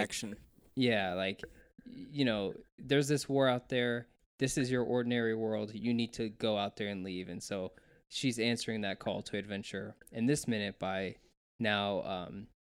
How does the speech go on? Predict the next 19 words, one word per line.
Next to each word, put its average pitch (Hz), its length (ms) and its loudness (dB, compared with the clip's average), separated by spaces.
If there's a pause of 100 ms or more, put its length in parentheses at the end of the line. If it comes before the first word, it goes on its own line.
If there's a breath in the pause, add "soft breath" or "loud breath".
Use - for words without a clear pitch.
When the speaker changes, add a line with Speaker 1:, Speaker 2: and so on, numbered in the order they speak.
(480)
Speaker 2:
this 117 220 -4
scene 110 220 0
is 95 100 -4
called 95 300 -4 (140)
Breaching 143 400 2
the 127 100 0
Armory. 123 520 -2 (380 soft breath)
Um, 92 540 -4 (220)
and 101 520 -2 (240)
so 95 500 -4
she, 110 520 -2 (580 soft breath)
um, 95 420 -8 (120)
seeks - 280 0
out 160 120 4
the 151 60 4
armory 143 320 6
where 113 340 2
all 113 220 4
the, 110 480 -2